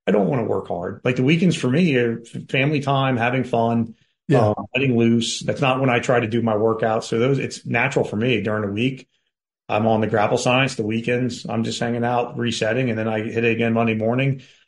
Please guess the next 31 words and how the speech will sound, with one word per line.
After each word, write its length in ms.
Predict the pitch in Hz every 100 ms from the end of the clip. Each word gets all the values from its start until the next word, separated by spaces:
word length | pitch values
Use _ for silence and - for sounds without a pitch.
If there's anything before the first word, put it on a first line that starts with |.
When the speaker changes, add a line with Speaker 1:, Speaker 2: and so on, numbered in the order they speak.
| _ -
Speaker 1:
And 480 | 127 120 113 -
I've 140 | 123 147
been 120 | 156
doing 200 | 131 127
it 100 | 117
now 540 | 113 117 113 107 - - -
for, 360 | 110 110 107 123
we, 240 | 127 123
we 140 | 127 113
started 520 | 135 127 120 107 - _ _
our 60 | 117
first 280 | - 127 -
samples 460 | 120 139 110 107 - -
probably 260 | - 123 120
in 60 | 110
early 220 | 110 104
September. 540 | - - 113 131 101
So, 380 | - 104 101 98 _ _ _ _ _ _ 117
um, 520 | 110 104 101 101 -
was 240 | 113 113
that, 180 | 101 104
like, 280 | 104 101 - _ _ -
I'm 140 | 113
almost 520 | 113 113 - - -
four 180 | - 127
or 40 | 113
five 220 | 113 110
months 240 | 110 101
into 400 | 107 110 110 107
it 160 | 110 113
and 440 | 107 104 107 -